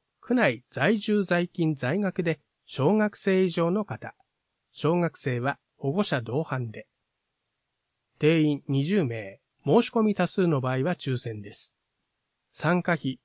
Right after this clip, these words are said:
五百円、保険料を含みます。申し込みは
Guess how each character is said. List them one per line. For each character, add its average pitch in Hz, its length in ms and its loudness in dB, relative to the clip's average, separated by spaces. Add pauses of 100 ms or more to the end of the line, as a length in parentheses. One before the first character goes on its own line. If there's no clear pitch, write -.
五 117 120 -8
百 165 360 0
円、 101 160 -4 (360)
保 151 180 -2
険 226 200 4
料 180 200 2
を 208 60 2
含 123 240 -8
み 104 100 -14
ま 107 120 -16
す。 - 220 -16 (1000)
申 175 160 6
し - 80 -2
込 214 120 2
み 180 140 4
は 131 220 -2